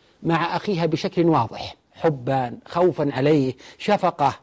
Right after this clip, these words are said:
وقد قال الشاعر: "وليس أخي من ودني بلسانه، ولكن أخي من ودني في النوائب". مما يبين عمق العلاقة بين عائشة وبين شقيقها عبد الرحمن أنها كانت تسعى للصلح بينه وبين أزواجه.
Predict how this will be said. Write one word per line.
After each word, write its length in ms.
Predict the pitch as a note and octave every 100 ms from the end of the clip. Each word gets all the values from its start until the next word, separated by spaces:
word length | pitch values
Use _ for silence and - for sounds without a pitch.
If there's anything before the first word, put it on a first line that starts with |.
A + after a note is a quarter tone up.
| _ _ _ _ _ _
وقد 220 | - C#3 -
قال 240 | D#3 C#3+
الشاعر: 500 | A#2+ - C3+ A2+ A#2
"وليس 340 | C3+ E3 -
أخي 420 | - - - B2 - _ _
من 140 | C#3
ودني 440 | C3 C#3+ A#2+ A#2+ A#2
بلسانه، 720 | A#2 A2+ - C3+ A2+ G#2+ A2 - _ -
ولكن 480 | - C3+ D#3 - C3
أخي 340 | - D#3 D#3 C#3
من 140 | C3
ودني 460 | B2+ F3 D3 D3 C#3
في 80 | D3
النوائب". 680 | C#3 C3 F#3 G3+ A#2+ G2+ - _ _ _ _ _ _ - _
مما 200 | F#3 G#3
يبين 500 | G#3 G#3 C4+ D4 A#3+ B3
عمق 180 | C4+
العلاقة 460 | G#3+ F#3 G#3 G3+ D#3
بين 260 | D3 G3 F3
عائشة 520 | D3+ D#3+ G3 E3+ E3
وبين 340 | D#3 G#3 F3+
شقيقها 440 | D#3 - G#3 E3+ D#3
عبد 180 | D3+
الرحمن 420 | D#3 D3 - G#3 G3+ - -
أنها 240 | G3 G3+ F#3+
كانت 400 | F#3+ B3 A3+ -
تسعى 220 | A#3 F#3+
للصلح 360 | G3+ - B3 G#3
بينه 300 | A3+ A#3 G3
وبين 240 | F#3+ G3
أزواجه. 520 | D#3+ D3 D3 A2 B2